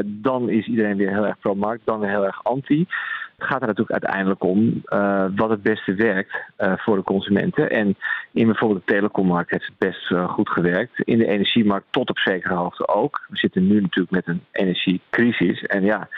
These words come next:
eh, die was er ook geweest als we de boel niet hadden geprivatiseerd. Eh, het is natuurlijk wel zo dat er, eh, energiebedrijven zijn omgevallen. Dat is van tevoren natuurlijk niet, eh, zo ingeschat door de overheid. En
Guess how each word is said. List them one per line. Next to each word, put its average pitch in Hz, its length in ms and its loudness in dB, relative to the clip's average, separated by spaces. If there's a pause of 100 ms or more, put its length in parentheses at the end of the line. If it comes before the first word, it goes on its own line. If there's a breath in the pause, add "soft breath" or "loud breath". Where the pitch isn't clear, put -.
(360 loud breath)
eh, 101 120 0
die 107 80 4
was 113 140 0
er 127 80 2
ook 117 140 0
geweest 98 440 0
als 92 260 -2
we 98 60 -2
de 92 60 -2
boel 95 220 4
niet 113 200 2
hadden 95 200 -2
geprivatiseerd. 85 800 -2
Eh, - 640 -8
het 98 100 0
is 113 80 4
natuurlijk 110 280 2
wel 113 100 2
zo 104 180 2
dat 95 160 2
er, 85 240 2
eh, 95 360 0
energiebedrijven 95 640 0
zijn 87 180 -2
omgevallen. 127 760 0 (180 soft breath)
Dat 127 260 -2
is 101 140 0
van 110 120 -2
tevoren 107 380 2
natuurlijk 95 260 -2
niet, 113 340 0
eh, 107 140 2
zo 110 140 0
ingeschat - 680 -2
door 110 140 4
de 101 80 2
overheid. 98 640 0
En 98 500 0